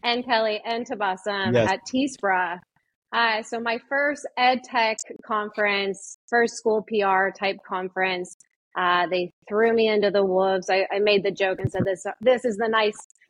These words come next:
Speaker 1: the nicest of the wolves you can be around." Everyone in Texas was so friendly. Uh, we had a great time, but I went into the sessions,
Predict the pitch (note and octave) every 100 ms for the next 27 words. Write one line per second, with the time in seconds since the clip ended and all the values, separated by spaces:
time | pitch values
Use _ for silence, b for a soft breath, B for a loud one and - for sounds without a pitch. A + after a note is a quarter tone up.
0 | _ B3+ C4+ C4+ - C#4 B3+ B3 A3+ A3+
1 | A#3 A3 A3+ A3+ A#3 G#3+ G3+ G#3+ G#3 G3
2 | F3+ F3 G3 G3+ G3 F#3+ F#3 G#3 G3 G#3+
3 | F#3+ G3+ G3 G#3+ G3+ - G#3+ G3+ G3+ G3
4 | F#3+ F3+ - G3 F3+ F3 F#3+ G3 F#3 F#3+
5 | G3 - G#3 G#3+ A3 G#3 G3 F#3 G#3+ A3+
6 | C4 D4+ C#4+ G#3 A3+ - G3 - F#3+ F#3+
7 | F#3 -